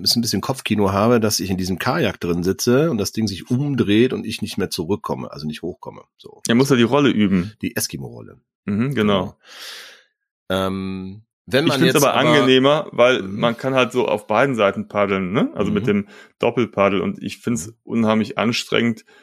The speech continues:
Speaker 2: äh, oder unangenehmer, wenn man immer so einseitig paddelt und dann ist er immer noch auf den anderen angewiesen, wenn auch jemand dabei ist, der dann auch parallel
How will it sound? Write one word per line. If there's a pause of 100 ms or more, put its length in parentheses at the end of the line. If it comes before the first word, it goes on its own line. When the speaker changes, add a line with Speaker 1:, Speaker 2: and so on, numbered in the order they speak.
(1080)
Speaker 2:
äh,
oder
unangenehmer,
wenn
man
immer
so
einseitig
paddelt
und
dann
ist
er
immer
noch
auf
den
anderen
angewiesen,
wenn
auch
jemand
dabei
ist,
der
dann
auch
parallel